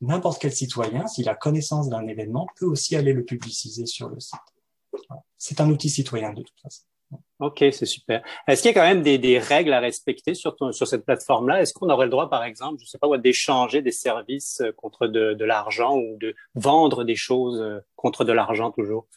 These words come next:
Speaker 1: Non, vraiment, euh, la, la vision initiale, comme je l'ai dit tout à l'heure, c'était de pouvoir donner. Donc déjà, tu vois, ça va pas du tout avec, euh, essayer de vendre des services ou autre. Euh, même les professionnels qui avaient un peu de visibilité ici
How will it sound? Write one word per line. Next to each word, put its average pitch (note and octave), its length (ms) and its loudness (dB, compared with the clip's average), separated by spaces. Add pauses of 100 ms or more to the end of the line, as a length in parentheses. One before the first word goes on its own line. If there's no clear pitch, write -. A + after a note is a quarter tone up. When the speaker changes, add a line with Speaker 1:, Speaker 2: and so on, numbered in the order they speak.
(220)
Speaker 1:
Non, G#2+ 420 -4
vraiment, G#2 440 -10
euh, F#2+ 40 -16 (180)
la, A#2 120 -8
la B2 120 0
vision A#2+ 260 0
initiale, B2 360 0
comme A#2+ 160 -2
je G#2 60 -12
l'ai G#2 60 -10
dit G#2+ 120 -14
tout - 180 -8
à A2 80 -2
l'heure, B2+ 220 -2
c'était - 240 -8
de - 80 -12
pouvoir A2 260 -4
donner. G2+ 280 -12 (180)
Donc G2+ 180 -14
déjà, G#2+ 260 -8
tu A#2 140 -12
vois, A2 160 -10
ça A2 160 -10
va G#2 120 -10
pas A2 180 -10
du A2 160 -16
tout A#2 260 -8
avec, G#2 380 -12
euh, F#2+ 120 -10 (520)
essayer A2+ 300 -8
de A2+ 60 -12
vendre G#2+ 200 -8
des G#2 80 -10
services A2 560 -6
ou A#2 120 0
autre. D3+ 200 0 (400)
Euh, G#2+ 180 0
même C#3 300 0
les A#2 100 0
professionnels C3 720 0
qui A#2+ 140 -8
avaient A2 200 -4
un A2 120 -6
peu A#2+ 180 -2
de A2 100 -8
visibilité G#2+ 720 -12
ici B2 440 -4